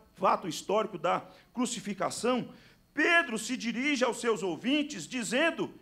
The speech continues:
que foram eles quem crucificaram o Senhor Jesus. "Vós o mataste, vós o crucificaste." Pedro, então,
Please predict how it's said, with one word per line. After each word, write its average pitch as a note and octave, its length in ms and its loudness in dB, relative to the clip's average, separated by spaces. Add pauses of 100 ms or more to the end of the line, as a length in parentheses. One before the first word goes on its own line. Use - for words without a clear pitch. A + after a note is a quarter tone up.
(260)
que C#4 160 0
foram D4 520 6
eles C#4+ 640 10
quem C4 260 0
crucificaram C4 1160 2 (360)
o F3 40 -12
Senhor C#4 340 4
Jesus. D4 460 -4 (320)
"Vós D4+ 580 10
o B3+ 80 0
mataste, - 960 2 (640)
vós D#4 540 10
o C4+ 80 -2
crucificaste." B3+ 1000 0
Pedro, D#4+ 380 0
então, B3+ 340 0